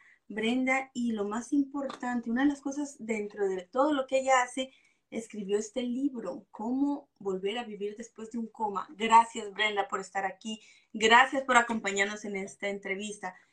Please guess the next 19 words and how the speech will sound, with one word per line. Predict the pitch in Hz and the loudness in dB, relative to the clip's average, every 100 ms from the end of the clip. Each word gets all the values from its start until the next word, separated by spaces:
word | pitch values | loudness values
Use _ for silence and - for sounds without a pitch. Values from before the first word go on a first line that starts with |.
| _ | _
Y | - | 2
amigos, | 226 277 302 311 | 6 8 8 6
amigas, | 277 269 214 | 6 8 6
si | 220 | 2
ustedes | - 269 294 | 6 8 8
no | 302 | 0
creían | 302 269 277 262 | 4 4 6 4
en | 233 214 | 2 -2
milagros | 202 208 226 202 196 196 | 2 6 6 6 -6 -8
o | |
no | 196 214 | -8 -6
que, | 240 208 202 | -4 -4 -4
creían | - 196 220 220 190 | -8 -4 -2 -4 -6
que | 190 | -6
algo | 185 202 | -4 -4
así | 220 262 | -8 -10
se | 247 | -10
puede | 220 220 | -4 -6
superar, | 233 202 226 | -6 0 0